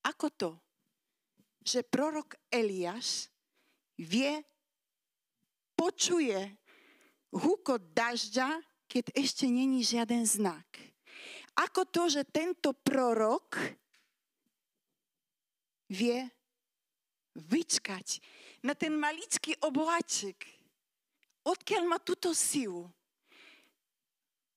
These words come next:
Ako to, že sa nezastavil pri prvom, druhom, treťom, štvrtom, piatom, šestom pohľade na nebo,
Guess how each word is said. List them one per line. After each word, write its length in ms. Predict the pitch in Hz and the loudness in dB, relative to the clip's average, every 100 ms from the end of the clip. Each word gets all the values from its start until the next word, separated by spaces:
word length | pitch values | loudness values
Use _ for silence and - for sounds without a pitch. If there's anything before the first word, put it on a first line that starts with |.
| _ _ _ _ _ _ | _ _ _ _ _ _
Ako 320 | - 359 381 - | -4 0 0 2
to, 160 | 349 | 2
že 160 | 320 311 | 2 2
sa 160 | 311 | 2
nezastavil 800 | 302 294 269 262 - 302 277 262 | 2 2 0 0 2 2 2 0
pri 240 | 233 226 214 | -2 -6 -6
prvom, 640 | - 269 262 254 247 247 247 - | -2 0 2 0 -2 -6 -10 -8
druhom, 560 | 202 254 254 254 254 | 0 2 2 0 -2
treťom, 480 | - 254 262 - 254 | -2 0 0 0 -2
štvrtom, 560 | 233 - 285 - 262 240 | -2 -2 -4 0 -2 2
piatom, 400 | 285 294 277 254 | 0 0 0 2
šestom 480 | - 359 359 294 254 | 2 2 2 0 0
pohľade 560 | 254 233 247 240 226 | 0 0 2 0 0
na 160 | 208 190 | 0 2
nebo, 400 | 196 196 202 | 2 2 0